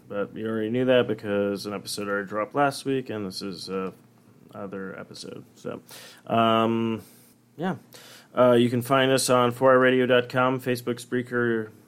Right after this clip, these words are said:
iTunes, Stitcher, Zune Marketplace, Blackberry Podcast, Blueberry Podcast, Marrow Guide, Double Twist, YouTube, Swell Radio, Player F M, and now Google Play Music. Also, we're brought to you by Revenge Lover. Stand out from the crowd. For samples and inquiries, please visit revenge lover dot com.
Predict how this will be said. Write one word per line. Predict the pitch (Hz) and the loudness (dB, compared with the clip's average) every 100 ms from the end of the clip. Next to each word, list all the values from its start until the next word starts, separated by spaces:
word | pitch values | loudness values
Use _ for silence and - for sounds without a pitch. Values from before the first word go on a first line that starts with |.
| _ _ _ - | _ _ _ -8
iTunes, | 120 120 123 120 117 | -8 -6 -4 -2 -2
Stitcher, | 110 - 117 - 120 117 | -4 -10 -10 -4 -2 -2
Zune | 107 113 | -2 -4
Marketplace, | 113 110 110 120 113 | -2 -4 -6 -2 -2
Blackberry | 113 110 113 110 | 0 -4 -2 -2
Podcast, | 117 113 117 113 110 | -2 -4 -2 -4 -2
Blueberry | 135 131 127 | -2 0 0
Podcast, | 123 123 123 123 120 | 2 0 2 0 2
Marrow | 120 117 | -2 2
Guide, | 120 113 | 2 2
Double | 110 | 0
Twist, | 107 110 110 | -2 -6 -4
YouTube, | 113 113 107 | -6 -4 -6
Swell | 117 113 | -2 0
Radio, | 110 107 110 107 - - - - | 0 2 2 0 -4 -20 -20 0
Player | 190 175 | 4 6
F | 156 160 156 | 6 4 4
M, | 147 143 | 4 4
and | - 127 123 | 2 2 2
now | 117 113 | 2 2
Google | 110 110 107 104 | 2 -2 -2 -4
Play | 110 104 | -2 -2
Music. | 104 120 151 143 151 143 | -2 0 0 4 4 4
Also, | 113 110 113 | 2 0 0
we're | 104 98 | -4 -4
brought | 110 107 | -2 -4
to | - | -2
you | 110 | -4
by | 107 | 0
Revenge | 107 107 107 117 113 | 0 0 0 0 -2
Lover. | 110 113 117 117 | 0 2 2 0
Stand | 117 135 127 | 0 2 4
out | 127 120 | 4 4
from | 123 | 0
the | 117 | -4
crowd. | 117 139 139 147 | 0 2 4 2
For | - | -2
samples | 110 123 110 110 | -6 -4 -6 -6
and | 107 | -8
inquiries, | 101 113 113 117 117 | -4 -2 0 -2 -4
please | 110 98 | -8 -8
visit | 101 101 | -8 -8
revenge | 101 104 113 127 120 | -8 -8 -6 -8 -6
lover | 110 110 | -6 -4
dot | 123 127 | -4 -4
com. | 113 113 | -6 -6